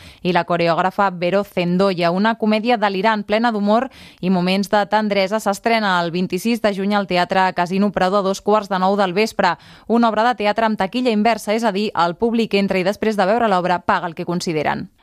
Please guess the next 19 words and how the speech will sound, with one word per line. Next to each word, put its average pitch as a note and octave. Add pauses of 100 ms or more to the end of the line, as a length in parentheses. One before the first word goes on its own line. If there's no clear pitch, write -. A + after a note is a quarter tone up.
(100)
A F#3
l'entrevista A3
d'avui B3+ (100)
parlem G#3
amb A3
l'alcaldessa G3
de G3
Vilanova, F#3
Olga F#3+
Arnau, F#3+
d'Esquerra F3+
Republicana, F#3
deu G#3
dies G#3
al G3
càrrec G3+ (280)
i F#3
a F3
qui E3+